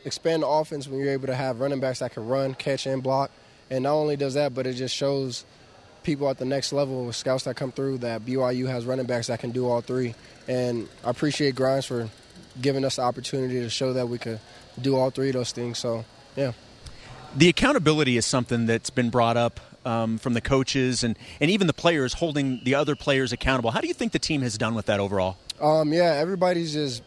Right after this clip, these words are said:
Speaker 1: pushing each other. When somebody's slipping up or making a mistake, we try to make sure the players are the first one to say something before the coaches.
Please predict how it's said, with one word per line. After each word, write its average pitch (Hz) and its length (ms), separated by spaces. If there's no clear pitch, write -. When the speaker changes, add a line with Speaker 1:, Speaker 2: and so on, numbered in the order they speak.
Speaker 1:
pushing 170 280
each 127 200
other. 123 320
When 131 180
somebody's 143 600
slipping 139 360
up 139 120
or 131 60
making 131 280
a - 20
mistake, 131 400
we 139 100
try 143 180
to 131 60
make 131 180
sure 139 200
the 117 100
players 139 320
are 120 40
the 117 120
first 131 240
one 123 100
to 113 60
say 127 160
something 120 340
before 113 240
the 113 80
coaches. 127 540